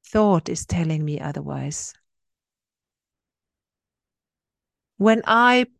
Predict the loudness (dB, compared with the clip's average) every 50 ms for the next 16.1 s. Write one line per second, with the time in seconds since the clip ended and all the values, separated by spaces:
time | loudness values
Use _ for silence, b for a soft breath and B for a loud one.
0 | _ _ _ _ _ _ _ _ _ _ _ _ _ -14 -4 0 2 4 4 4
1 | 4 2 0 -2 -4 -12 -16 _ _ _ _ _ _ _ _ _ _ _ _ _
2 | _ _ _ _ _ _ _ _ _ _ _ _ _ _ _ _ _ -12 -10 -6
3 | 0 4 4 6 6 6 4 2 2 0 0 0 2 0 0 -2 -6 -8 -6 -6
4 | -4 -2 -4 -4 -4 -6 -6 -4 -4 -4 -4 -4 -6 -8 -12 -14 -20 -20 _ _
5 | _ _ _ _ _ _ _ _ _ _ _ _ _ _ _ _ _ _ _ _
6 | _ _ _ _ _ _ _ _ _ _ _ _ _ _ _ _ _ _ _ _
7 | _ _ _ _ _ _ _ _ _ _ _ _ _ _ _ _ _ _ _ _
8 | _ _ _ -2 0 0 2 2 2 2 2 2 0 0 -2 -4 -4 -4 -4 -4
9 | -4 -4 -4 -4 -4 -4 -4 -4 -6 -8 -6 -4 -2 -2 0 0 -2 -2 -4 -6
10 | -8 -8 -6 -8 -8 -4 -4 -4 -4 -4 -4 -4 -4 -4 -6 -8 -8 -4 -4 -4
11 | -4 -4 -2 0 2 4 4 4 4 2 0 -2 -2 -2 -4 -4 -4 -6 -6 -6
12 | -4 -4 -4 -4 -6 -6 -6 -4 -4 -4 -4 -4 -6 -6 -8 -10 -18 -20 _ _
13 | -2 -2 0 2 2 2 2 4 4 2 4 4 4 4 4 4 4 2 0 -2
14 | -4 -4 -6 -8 -10 -8 -6 -6 -6 -6 -6 -6 -4 -4 -4 -4 -6 -6 -6 -4
15 | -4 -4 -4 -6 -8 -8 -10 -10 -8 -2 -2 0 0 2 0 0 0 0 0 0
16 | -2